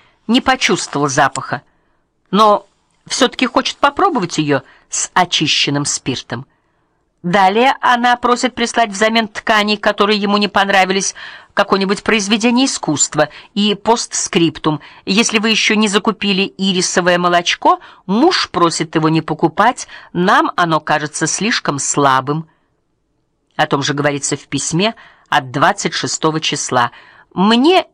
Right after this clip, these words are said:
ирисовое молочко понравилось, но для мужа оно слишком слабое. Теперь он его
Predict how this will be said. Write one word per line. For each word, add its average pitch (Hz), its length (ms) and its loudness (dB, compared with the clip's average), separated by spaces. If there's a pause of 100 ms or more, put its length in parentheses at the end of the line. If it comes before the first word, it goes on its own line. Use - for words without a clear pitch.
(100)
ирисовое 170 580 0
молочко 156 480 0
понравилось, 139 880 0 (260)
но 220 200 2
для 233 240 2
мужа 220 420 0
оно 151 240 -2
слишком 180 500 -2
слабое. 127 600 0 (400)
Теперь 170 400 2
он 190 100 2
его 202 300 2